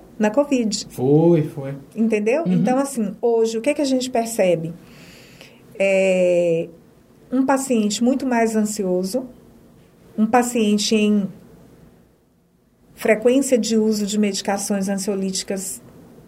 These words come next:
Speaker 1: de forma muito mais intensa, um paciente muito mais infeliz, um paciente deprimido, um paciente com uma ansiedade generalizada, na grande maioria das vezes, e um paciente obeso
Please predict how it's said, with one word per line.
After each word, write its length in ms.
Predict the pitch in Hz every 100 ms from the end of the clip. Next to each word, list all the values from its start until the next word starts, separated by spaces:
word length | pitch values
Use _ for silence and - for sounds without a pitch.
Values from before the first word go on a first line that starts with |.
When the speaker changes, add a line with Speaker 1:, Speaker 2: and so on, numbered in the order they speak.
| - - -
Speaker 1:
de 100 | -
forma 240 | 208 214 208
muito 240 | 220 233
mais 240 | 214 196
intensa, 580 | 196 185 202 240 - 294 - - - - - - - -
um 80 | 214
paciente 600 | 226 226 220 208 208 220
muito 280 | 233 269 262
mais 600 | 208 196 202 196 - - - -
infeliz, 920 | 233 233 233 202 220 277 - - - - - -
um 120 | 202 214
paciente 600 | 226 220 220 196 190 196
deprimido, 800 | 190 190 226 214 226 240 302 - - - - - - - -
um 100 | 214
paciente 580 | 233 - 220 226 240
com 100 | 226
uma 160 | 220 214
ansiedade 760 | 233 233 240 196 190 190 196 185
generalizada, 1040 | 196 196 190 185 180 185 180 190 262 - - - - - -
na 140 | 202 202
grande 320 | 202 202 202
maioria 400 | 202 190 185 185
das 280 | 185 185 185
vezes, 560 | 180 196 214 262 - -
e 100 | 247
um 80 | 254
paciente 400 | 254 247 240 247
obeso 480 | 220 214 208 -